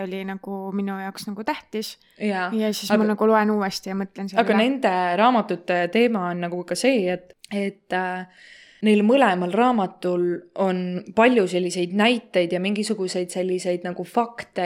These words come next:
Speaker 2: ja mingeid selliseid, noh, nii-öelda õpetussõnu või, või tehnikaid või noh, mis iganes selliseid asju, on ju. Et sellest nagu ma tunnen, et mul ei piisa, et ma lihtsalt joonin alla. Ma tahaks teha justkui nagu konspekti
Speaker 1: Jaa,
Speaker 2: sellest
Speaker 1: jaa, jaa.
Speaker 2: raamatust endast, vaata.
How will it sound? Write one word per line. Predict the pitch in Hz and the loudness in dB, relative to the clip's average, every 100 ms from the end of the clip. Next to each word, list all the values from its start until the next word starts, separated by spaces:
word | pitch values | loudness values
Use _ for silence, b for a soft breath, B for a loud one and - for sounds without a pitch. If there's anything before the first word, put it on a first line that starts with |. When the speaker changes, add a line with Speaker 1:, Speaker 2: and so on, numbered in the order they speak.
| 175 | -2
Speaker 2:
ja | 175 | -2
mingeid | 180 185 180 | -4 -6 -6
selliseid, | 208 196 185 180 175 175 - - - - - | -6 -4 -4 -4 -4 -6 -10 -10 -10 -8 -8
noh, | 185 - _ 202 | -10 -12 _ -4
nii-öelda | 190 180 185 | -2 0 2
õpetussõnu | 240 247 185 - 175 170 - 185 180 180 170 | 2 2 -2 -2 -8 -8 -6 -4 -4 -4 -4
või, | 180 175 170 170 | -6 -4 -4 -4
või | 180 180 180 | -4 -4 0
tehnikaid | 202 226 233 202 180 - 180 175 170 180 | 4 4 2 -6 -6 -4 -4 -2 -4 -4
või | 180 | -4
noh, | 185 190 | -4 -4
mis | 208 | -2
iganes | 240 190 180 | 0 -2 -2
selliseid | 302 226 180 | -2 0 -2
asju, | 180 180 180 | -2 -4 -6
on | 175 180 | -6 -8
ju. | B B B B 202 | B B B B -2
Et | 202 | 2
sellest | 262 247 185 - | 4 4 0 -4
nagu | 180 185 | -6 -4
ma | 185 | -2
tunnen, | 185 254 202 170 | 0 0 0 -2
et | 170 | -4
mul | 180 180 | -2 -2
ei | 180 | 0
piisa, | 220 185 170 | -2 -4 -6
et | |
ma | 175 | -4
lihtsalt | 180 - - | -4 -4 -2
joonin | 208 190 180 | 0 0 -4
alla. | 190 170 | -4 -4
Ma | 175 | -4
tahaks | 202 - 254 | -4 0 0
teha | 233 202 | 2 2
justkui | 220 - 208 | 0 0 -2
nagu | 180 180 | -2 0
konspekti | 240 269 262 - 180 170 - 160 180 - | 4 4 4 0 -2 -4 -8 -6 -6 -4
Speaker 1:
Jaa, | 233 226 220 | 0 2 4
Speaker 2:
sellest | 214 214 214 | 4 4 4
Speaker 1:
jaa, | 214 | 2
jaa. | 214 | 4
Speaker 2:
raamatust | 208 180 175 170 - 190 | 4 2 -4 -8 -4 -4
endast, | 180 185 185 - | -4 -8 -12 -12
vaata. | - - - 202 | -12 -12 -12 -14